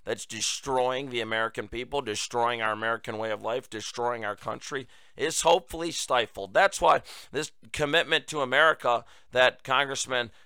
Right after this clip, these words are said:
uh, Kevin McCarthy put out, it, it, simple four points, simple. Economy that's strong, nation that's safe, future that's built on freedom, government that's accountable. Folks, I think that's a winning message.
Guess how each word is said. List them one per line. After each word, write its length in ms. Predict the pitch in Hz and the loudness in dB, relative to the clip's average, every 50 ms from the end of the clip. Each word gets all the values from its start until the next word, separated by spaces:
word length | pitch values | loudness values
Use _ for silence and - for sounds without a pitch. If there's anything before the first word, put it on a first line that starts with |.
| - - | -14 0
uh, 220 | 104 120 120 113 | 4 6 6 6
Kevin 240 | 113 - 143 139 135 | 6 4 2 2 2
McCarthy 500 | 123 117 - - 135 143 156 - - 120 | 0 -2 0 2 2 2 2 0 -4 -10
put 220 | 107 - 117 107 | -6 -2 -2 0
out, 260 | 104 104 107 123 - - | 2 2 2 2 2 0
it, 140 | 139 135 - - | -2 -4 -4 -8
it, 160 | 143 120 - - | -16 -20 -20 -18
simple 540 | - - - 143 147 151 160 165 160 - - - | -14 -8 -6 -6 -6 -2 -2 -2 -2 -2 -6 -10
four 260 | - - 143 147 147 - | -6 0 2 2 2 2
points, 380 | - 151 151 135 110 - - - | 2 0 0 0 0 -2 -8 -12
simple. 520 | - - - 151 143 123 - 113 98 - - - - - | -10 -4 -2 -2 -2 -2 -4 -6 -8 -8 -10 -16 -20 -4
Economy 340 | - 131 135 143 143 151 143 | 2 6 6 6 6 4 2
that's 220 | 139 143 135 - - | 0 0 -2 -2 -4
strong, 380 | - - 131 120 107 92 80 - - - - - | 0 2 4 4 4 4 0 -6 -16 -20 -20 -8
nation 340 | - 120 135 139 - - 139 | -4 -2 -2 0 -2 -2 -2
that's 240 | 143 139 131 - - | 0 0 0 0 -2
safe, 300 | - - 120 107 90 - - - - - - | -4 -4 -4 -4 -4 -8 -12 -20 -20 -20 -14
future 320 | - 135 151 156 - - 143 | -10 -8 -8 -8 -8 -4 0
that's 220 | 139 139 135 - | 0 0 0 -2
built 320 | - - 143 135 131 - | 0 0 2 2 2 2
on 160 | 139 123 120 110 | 0 0 0 0
freedom, 420 | - - 131 123 107 92 82 - - - - - | -4 -4 -4 -2 -2 -4 -8 -12 -16 -20 -8 0
government 380 | - 135 139 147 151 147 120 | 2 2 2 2 0 -2 0
that's 220 | 123 127 131 - - | 0 0 0 -2 -6
accountable. 640 | 117 - - 131 131 127 117 107 - 87 71 - - - - | -8 -2 2 4 4 4 2 0 -4 -8 -10 -10 -14 -20 -6
Folks, 260 | - 127 143 139 - - | -4 -2 -2 -2 -4 -4
I 200 | - 107 127 156 | 2 2 2 2
think 300 | - - 190 180 165 - | 2 -2 -6 -8 -4 -2
that's 280 | 165 160 156 - - | 0 0 0 -2 -4
a 60 | 170 156 | -6 -6
winning 260 | 156 165 160 160 160 | -4 -4 -4 -2 2
message. 560 | 170 185 175 - - 147 143 - - - - | 2 2 2 0 -2 -6 -6 -8 -12 -16 -18